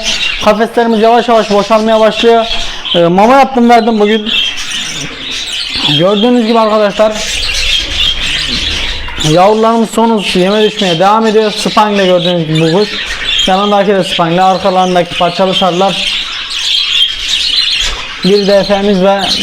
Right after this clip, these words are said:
bir sarı şeyimiz daha var, parçalımız. Gördüğünüz gibi bir tanesi yemlikte Spangle'nin. Spangle'nin önünden bayağı ki iyi gittik arkadaşlar bu sezon.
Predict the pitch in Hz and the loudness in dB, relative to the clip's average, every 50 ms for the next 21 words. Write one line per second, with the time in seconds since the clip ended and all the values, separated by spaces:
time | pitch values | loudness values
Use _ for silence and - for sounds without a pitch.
0 | 175 175 185 196 190 180 185 - - - - - 180 175 180 294 285 208 190 - | 0 2 2 2 0 0 -2 -6 -6 -4 0 0 2 2 2 2 2 0 -2 -6
1 | - - - - - 165 160 165 170 170 165 160 160 180 175 170 160 160 165 160 | -12 -12 -10 -6 -2 -2 0 0 2 0 0 2 2 2 2 2 2 0 0 0
2 | - 165 156 151 - 156 147 151 165 185 190 - - - - - - - - - | -2 -2 -2 0 -2 -2 0 0 0 0 -2 -2 -6 -6 -6 -6 -6 -4 -4 -4
3 | - - - - - - - - - - 165 170 175 180 175 202 202 202 185 190 | -4 -4 -4 -4 -6 -6 -8 -10 -8 -2 0 0 0 2 0 0 0 0 2 2
4 | 190 185 175 180 180 - 196 190 190 180 - - 190 185 185 190 185 - 190 190 | 2 2 0 0 0 0 0 0 0 -2 0 0 0 2 0 0 0 -2 -2 -2
5 | - - 175 170 165 165 165 170 175 180 180 - - - - - - - - - | 0 0 0 0 0 0 0 0 0 -2 -4 -6 -6 -6 -6 -4 -4 -4 -4 -6
6 | - - - - - - - - - - - - 185 - 233 240 240 240 269 285 | -6 -6 -8 -8 -8 -8 -8 -8 -8 -4 -4 -4 0 2 2 2 4 4 4 4
7 | 285 285 269 262 254 254 269 254 247 262 262 262 269 269 247 - - 226 208 214 | 4 4 4 2 2 2 2 4 4 4 6 6 6 4 4 2 0 0 2 2
8 | 226 254 262 233 233 233 - 226 208 214 202 196 208 202 196 - - 202 190 180 | 4 4 4 4 2 0 0 0 2 2 2 4 2 2 2 2 2 2 2 2
9 | 180 180 - - 196 185 208 254 262 | 2 0 0 0 0 2 2 2 2